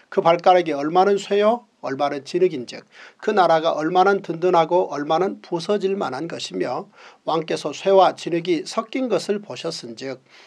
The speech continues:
그들이 다른 민족과 서로 섞일 것이나 그들이 피차에 합하지 아니함이 쇠와 진흙이 합하지 않음과 같으리이다. 다섯째, 하나님 나라입니다. 이 여러 왕들의 시대에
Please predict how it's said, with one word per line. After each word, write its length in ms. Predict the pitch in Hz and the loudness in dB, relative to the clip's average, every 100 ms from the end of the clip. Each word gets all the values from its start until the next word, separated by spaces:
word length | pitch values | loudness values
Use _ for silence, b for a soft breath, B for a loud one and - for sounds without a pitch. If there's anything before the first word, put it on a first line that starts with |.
| b | b
그들이 380 | - 185 190 165 | -4 2 4 4
다른 300 | - 147 170 | 0 -4 -4
민족과 460 | 170 170 170 185 185 | -4 -2 -2 2 2
서로 280 | - 196 190 | 0 -4 -4
섞일 340 | - - 220 | -8 -12 -10
것이나 520 | 208 - 160 120 160 b b b b | -8 -8 -8 -10 -10 b b b b
그들이 300 | 180 185 143 | -4 -4 -4
피차에 420 | - 220 233 233 | -8 -2 0 0
합하지 480 | - - 196 180 180 | -2 -4 -2 0 -2
아니함이 600 | 131 139 160 160 120 123 b b b - | -4 -4 -2 -2 -6 -16 b b b -10
쇠와 400 | - 190 160 127 | 0 2 2 0
진흙이 520 | - 170 165 202 220 | -6 -4 -2 -4 -6
합하지 600 | - - - 202 208 220 - - | -14 -8 -2 -2 -2 -6 -10 -14
않음과 680 | 123 139 156 160 165 196 208 b - | -10 -6 -6 -2 0 0 -4 b -14
같으리이다. 880 | 143 - 143 120 113 117 - - _ _ _ _ _ _ _ _ _ _ _ _ b b b | -14 -12 -12 -12 -16 -18 -20 -20 _ _ _ _ _ _ _ _ _ _ _ _ b b b
다섯째, 380 | - 151 160 151 | -6 -4 -4 -8
하나님 360 | 131 214 208 214 | -4 -2 -2 -2
나라입니다. 640 | 165 135 143 135 - - - _ b b b | -4 -6 -10 -12 -16 -18 -20 _ b b b
이 200 | 220 233 | -6 2
여러 260 | 180 165 208 | 6 8 8
왕들의 440 | 208 196 190 185 | 6 6 4 2
시대에 580 | 160 - 175 139 139 196 | 0 -2 -2 -2 -4 -8